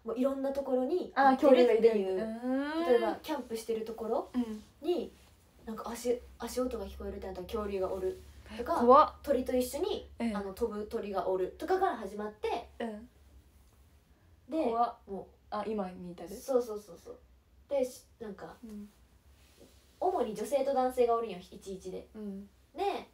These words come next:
Speaker 1: もう男性の方はもう恐竜から離れる、もうその一件があったから離れとったんよ。
Speaker 2: うん。
Speaker 1: でも女の人は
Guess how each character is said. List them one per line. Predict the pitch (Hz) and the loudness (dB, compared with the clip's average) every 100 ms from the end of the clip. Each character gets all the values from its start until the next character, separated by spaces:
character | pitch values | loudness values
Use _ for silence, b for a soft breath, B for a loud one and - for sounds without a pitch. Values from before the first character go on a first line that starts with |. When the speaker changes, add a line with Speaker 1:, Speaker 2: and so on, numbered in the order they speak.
| _ _ - - _ 214 | _ _ -20 -20 _ -6
Speaker 1:
も | 226 | -6
う | 208 - | -6 -2
男 | 240 254 | 0 2
性 | 254 240 | 0 -2
の | 254 | 0
方 | 247 | 2
は | 247 | 2
も | 220 | 0
う | 185 | 0
恐 | 247 240 | 4 6
竜 | 240 | 6
か | 233 | 4
ら | 214 | 2
離 | 214 226 | 0 2
れ | 233 | 4
る、 | 226 - | 2 -2
も | 185 - - | -12 -12 -18
う | |
そ | - | -14
の | 180 175 | -12 -12
一 | - | -14
件 | - 247 226 | -2 2 4
が | 233 | 4
あ | |
っ | 233 | 2
た | |
か | 233 | 0
ら | 170 | -8
離 | 208 247 | 0 2
れ | 240 | 2
と | 190 | -2
っ | |
た | - - | -10 -18
ん | |
よ。 | - - | -20 -18
Speaker 2:
う | 226 | -14
ん。 | 208 | -4
Speaker 1:
で | |
も | 247 277 | -2 -2
女 | 294 | -4
の | 311 | -6
人 | 330 277 | -8 -4
は | 370 - | -2 -4